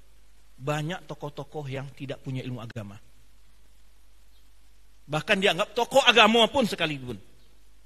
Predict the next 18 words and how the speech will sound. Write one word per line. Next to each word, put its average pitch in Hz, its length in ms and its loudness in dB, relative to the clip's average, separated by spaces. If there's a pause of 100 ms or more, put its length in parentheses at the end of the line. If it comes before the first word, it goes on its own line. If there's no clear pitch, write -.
(140)
Ittakhadhan 175 640 -4
nasu 226 680 -4
ru'asan 196 680 -2
juhalan. 131 400 -4
Manusia 233 500 -4
mengambil 208 380 -6
tokoh-tokoh 190 500 -8
pemimpin-pemimpinnya 202 1120 -12 (640)
dari 156 240 -6
orang 147 400 -10
yang - 20 -12
tidak 120 220 -14
berilmu. 107 400 -12 (1300)
Fasu'ilu, 254 960 0
lalu 175 420 -2
ditanya 208 460 -4
masalah 180 400 -2
agama. 156 340 0